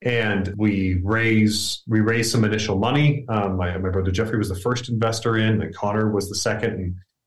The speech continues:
and we ha-, uh, were able to pool together enough money between, um, a bunch of us to sort of make the pilot episode, get some, bring together some higher, uh, some talent for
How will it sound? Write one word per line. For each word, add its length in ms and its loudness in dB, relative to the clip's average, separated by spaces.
and 260 0
we 200 0
ha-, 260 -2
uh, 260 -2
were 140 2
able 140 2
to 180 -2
pool 160 2
together 320 2
enough 240 0
money 220 2
between, 640 -2
um, 220 -2
a 80 -2
bunch 240 -2
of 100 0
us 220 -2
to 500 0
sort 160 -2
of 100 0
make 220 0
the 120 -4
pilot 600 -2
episode, 520 0
get 140 -2
some, 400 -6
bring 220 0
together 260 0
some 160 -2
higher, 420 -2
uh, 360 0
some 480 -2
talent 420 -2
for 520 0